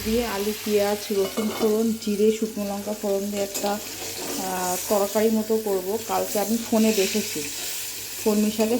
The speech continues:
চচ্চড়ি। আর এই যে পার্শে মাছ, পার্শে মাছের আজকে ঝাল করব,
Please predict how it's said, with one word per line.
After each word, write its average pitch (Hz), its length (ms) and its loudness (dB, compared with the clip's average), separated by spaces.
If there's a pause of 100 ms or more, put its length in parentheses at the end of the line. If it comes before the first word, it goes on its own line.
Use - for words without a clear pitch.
চচ্চড়ি। 185 480 0 (960)
আর 202 160 0
এই 214 100 4
যে 226 160 4
পার্শে 196 360 -2
মাছ, 254 460 0 (920)
পার্শে 208 320 -2
মাছের 214 320 0
আজকে 220 280 -2
ঝাল 190 480 0
করব, 170 300 0